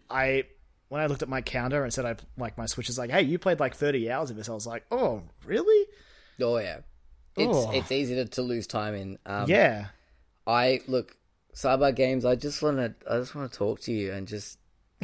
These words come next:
Speaker 1: <laughs>
Speaker 2: just tell you how much I love you for what you
Speaker 1: Boy,
Speaker 2: gave
Speaker 1: Joel,
Speaker 2: me this year.
Speaker 1: what,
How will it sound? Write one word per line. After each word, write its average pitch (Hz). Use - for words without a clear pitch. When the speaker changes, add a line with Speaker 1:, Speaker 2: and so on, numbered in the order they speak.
Speaker 1:
<laughs> -
Speaker 2:
just -
tell 123
you 123
how 117
much 113
I 110
love 104
you 95
for -
what 98
you 101
Speaker 1:
Boy, 180
Speaker 2:
gave 135
Speaker 1:
Joel, 123
Speaker 2:
me 98
this 98
year. 101
Speaker 1:
what, 190